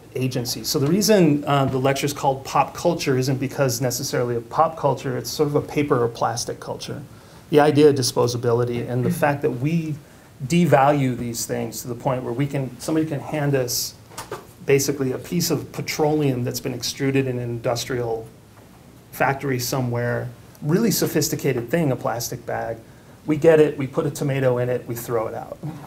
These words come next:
right? We don't value it. It has no worth. And it's a problem that I think starts with the fact that when we talk about consumption, we were talking about the,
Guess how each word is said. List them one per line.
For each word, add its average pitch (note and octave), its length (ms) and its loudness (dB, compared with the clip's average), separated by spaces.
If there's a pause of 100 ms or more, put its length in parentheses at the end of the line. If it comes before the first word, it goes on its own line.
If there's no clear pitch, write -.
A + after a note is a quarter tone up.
(920)
right? B2 240 -6 (800)
We D3+ 80 -2
don't E3+ 120 2
value F#3+ 300 2
it. - 140 -4 (100)
It C#3+ 160 -6
has C#3+ 180 0
no C#3+ 120 4
worth. B2+ 400 -2 (2750)
And E3+ 120 6
it's D#3 100 4
a C#3+ 40 -4
problem G3+ 800 4 (640)
that E3 100 4
I D#3 120 4
think F#3 320 2
starts F3+ 400 4
with D3+ 100 -2
the D3+ 60 0
fact D3 320 4
that D#3 80 4
when C#3+ 180 4
we C#3+ 80 4
talk G3+ 260 0
about D3+ 200 2
consumption, B2+ 720 -2
we C#3 80 2
were D3 100 -2
talking C#3 300 -2
about B2 180 2
the, B2 220 -2